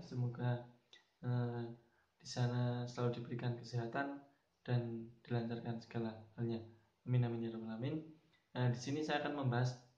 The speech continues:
topik kelima tentang bahasa Indonesia, yaitu paragraf. Nah, eh, apa sih paragraf itu? Paragraf merupakan himpunan dari kalimat-kalimat yang bertalian dalam unsur rangkaian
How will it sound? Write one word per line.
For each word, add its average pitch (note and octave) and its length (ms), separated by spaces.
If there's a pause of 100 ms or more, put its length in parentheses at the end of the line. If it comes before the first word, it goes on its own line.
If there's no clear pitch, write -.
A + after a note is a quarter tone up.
topik B2+ 400
kelima B2 560 (320)
tentang B2 480
bahasa A#2 240
Indonesia, A#2 320
yaitu C3 400 (240)
paragraf. C3 480 (320)
Nah, B2+ 160 (960)
eh, B2 480
apa - 240
sih F#3 160
paragraf D3+ 400
itu? F3 320 (400)
Paragraf C#3+ 560
merupakan C#3 480 (320)
himpunan B2+ 640
dari B2 480
kalimat-kalimat B2 960
yang B2+ 380 (100)
bertalian C3 1120 (560)
dalam C3 560 (720)
unsur C3 640
rangkaian B2+ 560